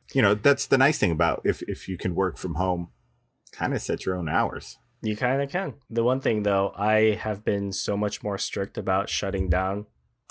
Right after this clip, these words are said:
Speaker 2: at six, six thirty now.
Speaker 1: Yeah.
Speaker 2: As opposed to when I was at work, because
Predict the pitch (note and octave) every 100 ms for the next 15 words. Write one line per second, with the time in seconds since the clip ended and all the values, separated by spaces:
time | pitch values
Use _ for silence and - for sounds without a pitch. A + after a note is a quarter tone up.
0 | - _ _ _ _ _ - F#2+ F#2 -
1 | - - - G#2 - G#2 - - G2 G#2+
2 | A#2+ B2 D3+ - _ - - _ _ _
3 | G2 G2 G#2 - _ _ _ _ _ _
4 | _ _ _ _ _ _ - A2+ A2 A#2+
5 | A2+ A2+ G2 G#2 G2 F#2+ F#2+ F#2 F2+ G2+
6 | G2+ - G2+ G#2 F#2